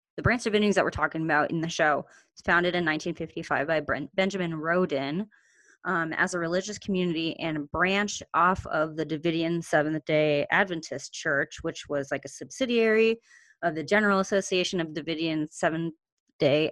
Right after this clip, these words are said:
Adventists, which was established in nineteen thirty-five. So when I was researching this, the history of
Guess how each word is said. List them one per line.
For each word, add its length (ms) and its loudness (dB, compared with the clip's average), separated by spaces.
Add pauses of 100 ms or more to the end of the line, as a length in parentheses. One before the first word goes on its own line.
(100)
Adventists, 800 0
which 180 -12
was 140 -8
established 800 -2
in 160 -8
nineteen 320 -8
thirty-five. 500 -2
So 300 0 (640)
when 180 2
I 80 6
was 180 2
researching 560 2
this, 320 0 (140)
the 100 2
history 460 0
of 240 0